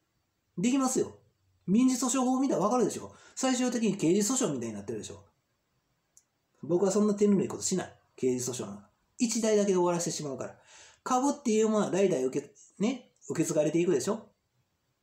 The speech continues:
社長がたくさん自社の株を持っていて、会長とかが。ね。で、自分の子供とか孫に受け継いでいくでしょ。ね。その人間会社で働くでしょ。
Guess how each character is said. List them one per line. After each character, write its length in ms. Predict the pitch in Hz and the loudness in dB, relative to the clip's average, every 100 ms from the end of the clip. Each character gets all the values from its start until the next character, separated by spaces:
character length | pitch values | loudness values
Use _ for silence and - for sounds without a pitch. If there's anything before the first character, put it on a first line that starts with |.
| _ _ _ _ _ - | _ _ _ _ _ -6
社 220 | 156 156 | -4 0
長 280 | 170 160 165 | 2 2 2
が 100 | 151 | 2
た 140 | 156 | -2
く 60 | - | -2
さ 140 | 139 | -6
ん 60 | 123 | -6
自 140 | 127 | -4
社 160 | 151 143 | -2 -2
の 100 | 123 | -4
株 260 | 120 143 | -4 -2
を 100 | 139 | -2
持 160 | 123 127 | -2 -8
っ 120 | - | -6
て 140 | 147 | -4
い 140 | 151 156 | -2 -2
て、 120 | 151 | -4
会 280 | 120 127 120 | -4 -6 -4
長 120 | 131 | -4
と 140 | 113 | -6
か 60 | 113 | -10
が。 160 | 98 - - _ _ 190 | -12 -16 -20 _ _ -2
ね。 320 | 254 254 _ _ | -2 -4 _ _
で、 120 | 151 147 | -2 0
自 200 | 151 160 | 2 2
分 240 | 165 180 | 4 4
の 380 | 196 143 104 - _ _ _ _ | 2 -2 -6 -16 _ _ _ _
子 160 | - 156 | -4 0
供 220 | 160 151 | 2 0
と 100 | 139 | -4
か 100 | 113 | -6
孫 260 | 131 147 135 | -4 -2 -4
に 220 | 107 - _ | -6 -16 _
受 140 | 135 143 | -4 -2
け 40 | |
継 120 | 147 | 0
い 20 | |
で 80 | 143 | 0
い 60 | 151 | 0
く 60 | |
で 80 | 131 | 0
し 100 | 117 | -2
ょ。 60 | 226 - _ _ _ _ _ _ _ _ _ _ 208 | -8 -12 _ _ _ _ _ _ _ _ _ _ -6
ね。 240 | 262 - - - | -6 -8 -20 -2
そ 160 | 202 | 0
の 80 | 196 | 2
人 160 | 170 180 | 2 2
間 80 | |
会 160 | 170 139 | 0 -2
社 140 | 143 | 0
で 100 | 139 | -2
働 320 | 131 165 170 170 | -2 -2 -2 0
く 60 | |
で 100 | 135 | -4
し 100 | - | -4
ょ。 100 | 208 | -8